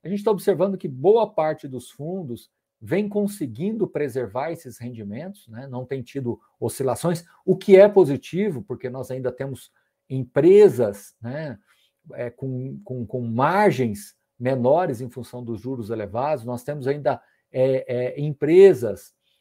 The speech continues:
que são impactadas pela economia como um todo, mas, de alguma maneira, os fundos estão conseguindo manter os seus aluguéis, estão conseguindo manter o seu fluxo financeiro, tá?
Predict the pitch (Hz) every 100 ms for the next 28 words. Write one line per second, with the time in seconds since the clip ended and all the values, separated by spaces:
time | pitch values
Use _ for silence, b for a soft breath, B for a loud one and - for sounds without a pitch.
0 | _ - 131 - 175 185 165 139 - 156
1 | 165 139 - 135 127 135 127 135 135 139
2 | 139 131 139 160 190 262 b b 180 214
3 | 180 214 170 180 180 185 160 160 185 214
4 | 208 _ _ 170 165 - 156 156 175 165
5 | - 165 - 175 175 208 208 190 139 214
6 | 180 147 131 139 131 127 120 104 92 135
7 | 156 151 - _ _ - 156 160 165 -
8 | 120 151 202 180 143 131 117 139 151 _
9 | _ - 123 - 135 - 131 135 131 -
10 | 139 123 _ _ _ 160 160 151 139 -
11 | 123 113 90 - - 117